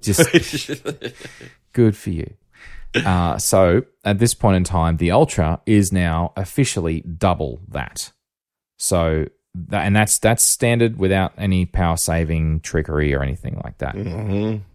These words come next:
Speaker 2: I typically see more than double that.
Speaker 1: Uh, yes,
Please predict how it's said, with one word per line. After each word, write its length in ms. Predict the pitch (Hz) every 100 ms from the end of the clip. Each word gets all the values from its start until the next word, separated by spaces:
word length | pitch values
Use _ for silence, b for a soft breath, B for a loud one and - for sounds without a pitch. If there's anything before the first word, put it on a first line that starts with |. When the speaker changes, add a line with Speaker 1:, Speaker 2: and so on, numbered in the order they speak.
| _ -
Speaker 2:
I 160 | 104
typically 540 | 110 131 127 113 101 92
see 180 | 98
more 240 | 90 87 92
than 180 | 87 87
double 280 | 85 90 90
that. 300 | 90 - _ _ _ _ - -
Speaker 1:
Uh, 460 | 92 87 85 82 85
yes, 440 | 95 - - -